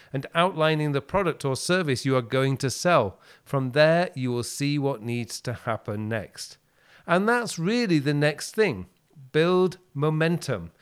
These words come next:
Momentum is only built when you start doing something other than planning and thinking.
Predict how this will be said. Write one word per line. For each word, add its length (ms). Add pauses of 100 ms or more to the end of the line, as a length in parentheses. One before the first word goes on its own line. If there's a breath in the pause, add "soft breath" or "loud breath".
(240 soft breath)
Momentum 680
is 220 (100)
only 340
built 380
when 200
you 120
start 480
doing 260
something 640 (100)
other 240
than 220
planning 400
and 100
thinking. 500